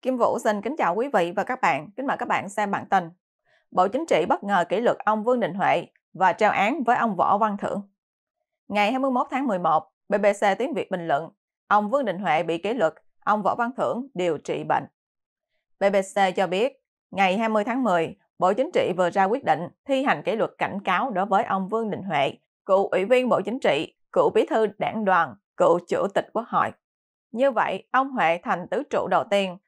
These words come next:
bị Bộ Chính trị kỷ luật sau khi đã mất chức. Ngoài ra, Bộ Chính trị cũng nêu sai phạm của ông Võ Văn Thưởng, nhưng chưa xét kỷ luật vì ông đang điều trị bệnh. B B C trích dẫn nội dung thông báo nêu rõ, sai phạm của ông Võ Văn Thưởng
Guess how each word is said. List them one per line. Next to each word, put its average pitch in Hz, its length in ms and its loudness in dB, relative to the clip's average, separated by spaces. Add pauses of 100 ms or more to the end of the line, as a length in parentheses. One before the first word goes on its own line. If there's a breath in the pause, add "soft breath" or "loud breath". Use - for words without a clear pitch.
(140)
bị 202 180 0
Bộ 190 180 2
Chính 254 240 -8
trị 160 220 0
kỷ 202 120 -2
luật 220 220 2 (200)
sau 208 240 0
khi 220 260 0
đã - 220 -2
mất 202 220 -4
chức. 233 180 -2 (540)
Ngoài 185 240 -2
ra, 190 360 0 (100)
Bộ 185 120 2
Chính 254 200 -4
trị 180 300 4
cũng 214 240 -2
nêu 226 180 0
sai 240 220 -2
phạm 180 280 -2
của - 80 -2
ông 233 160 0
Võ 202 160 -2
Văn 226 180 -2
Thưởng, 190 320 -4 (320)
nhưng 208 280 -4
chưa 208 200 2
xét 262 260 -4
kỷ 165 100 0
luật 196 220 0 (200)
vì 185 180 2
ông 196 280 0
đang 208 300 -2
điều 165 180 -2
trị - 200 -4
bệnh. 139 200 0 (800)
B - 80 0 (100)
B 226 40 2
C 214 360 2
trích 339 140 -4
dẫn 208 260 2
nội 165 180 0
dung 202 220 2
thông 196 220 -2
báo 185 320 0
nêu 220 200 -2
rõ, 196 360 0 (300)
sai 269 260 2
phạm - 240 0
của 196 80 0
ông 208 220 0
Võ 165 160 2
Văn 240 200 -6
Thưởng 185 280 -2